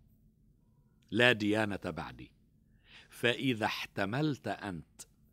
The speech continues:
صدقاً في نبوة لاحقة، فهذا يقودك إلى أنك لم تكن تؤمن بالقرآن يقيناً، لأنك لو آمنت بالقرآن يقينا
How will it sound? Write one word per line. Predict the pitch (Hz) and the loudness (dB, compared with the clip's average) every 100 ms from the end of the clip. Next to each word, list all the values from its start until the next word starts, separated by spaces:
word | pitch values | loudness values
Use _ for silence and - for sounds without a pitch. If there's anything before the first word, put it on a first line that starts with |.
| _ _ _ _ _ - | _ _ _ _ _ -8
صدقاً | - - 175 127 - - 104 92 | -2 4 4 4 -8 -2 -2 -2
في | - 104 98 | -6 -4 -2
نبوة | 95 95 147 143 131 147 | -2 0 2 2 0 -2
لاحقة، | 135 135 143 - 151 - 170 - _ _ _ _ | -2 0 -2 -2 -6 -6 -8 -8 _ _ _ _
فهذا | - 101 123 123 101 104 | -4 0 4 4 2 0
يقودك | 95 92 - 127 120 101 - | 0 -2 -2 -2 -2 -4 -4
إلى | 95 101 95 | -4 -4 -4
أنك | 90 120 117 113 | -4 -6 -6 -6
لم | 117 139 143 | -4 -4 -4
تكن | 127 - 98 - | -6 -6 -8 -8
تؤمن | 120 110 113 | -10 -8 -8
بالقرآن | 95 80 85 80 85 87 80 73 67 - _ _ _ 85 | -10 -12 -12 -12 -8 -8 -8 -12 -16 -20 _ _ _ -10
يقيناً، | 80 - 78 62 57 52 - _ - - - | -10 -10 -12 -12 -20 -20 -20 _ -20 -20 -8
لأنك | 104 117 131 113 - | -2 0 2 0 0
لو | 104 131 151 | 0 2 2
آمنت | 151 151 156 143 | 2 2 0 0
بالقرآن | 139 135 - 135 127 143 143 | 0 0 0 -2 2 0 2
يقينا | 139 - 165 175 202 208 | 0 2 2 2 2 -2